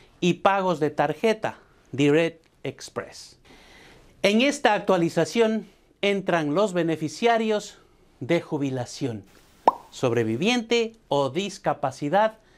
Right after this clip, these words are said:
del Seguro Social, S S D I, Seguridad de Ingreso Suplementario, S S I, y la Junta de Jubilación Ferroviaria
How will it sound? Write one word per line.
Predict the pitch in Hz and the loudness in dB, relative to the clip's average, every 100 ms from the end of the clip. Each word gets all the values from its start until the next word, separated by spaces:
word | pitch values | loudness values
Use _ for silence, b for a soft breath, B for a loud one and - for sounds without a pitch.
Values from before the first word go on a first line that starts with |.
| b b | b b
del | 120 165 - | 0 0 0
Seguro | 151 131 175 175 147 | -2 0 2 2 0
Social, | 147 - 185 185 180 b b b b | -4 0 0 0 -2 b b b b
S | 180 175 - 143 165 | -2 0 -2 0 0
S | 165 160 | 0 -2
D | 131 139 135 | -2 -2 -4
I, | 123 104 _ b b b b b b | -10 -14 _ b b b b b b
Seguridad | - 160 143 151 151 185 214 | -4 0 4 4 4 4 2
de | 202 | 2
Ingreso | 190 190 202 196 180 | 0 0 0 -2 -2
Suplementario, | 180 180 185 185 190 220 160 113 - - | -2 0 0 2 2 2 0 -8 -16 -8
S | 165 170 175 | -2 -2 -2
S | 160 226 214 | -2 0 0
I, | 175 _ b b b | -4 _ b b b
y | 202 185 | -2 0
la | 143 | 0
Junta | - 226 220 190 | 0 0 2 2
de | 175 170 | 2 0
Jubilación | 160 147 147 147 - 269 277 | 0 2 2 -2 -2 -2 -2
Ferroviaria | 262 - 196 175 170 123 147 170 143 101 | -2 0 2 2 0 2 2 2 -2 -8